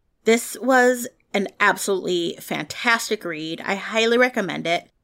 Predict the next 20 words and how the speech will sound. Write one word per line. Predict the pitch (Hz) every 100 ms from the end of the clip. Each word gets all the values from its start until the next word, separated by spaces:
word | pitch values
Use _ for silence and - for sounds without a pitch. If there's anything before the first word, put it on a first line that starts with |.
| _ -
It's | 202 - -
I | 202
Hope | 202 220 214
We | 226
Choose | 240 247 254 277
Love, | 185 165 175 - _ -
A | 190
Trans | - 196 196 -
Girl's | 226 233
Notes | 226 190 - -
from | 175 165
the | 143
End | 165
of | 226
the | 269
World | 233 175 165 170 -
by | 156
Kai | - 156 160
Cheng | - 156
Thom. | 160 143 - 185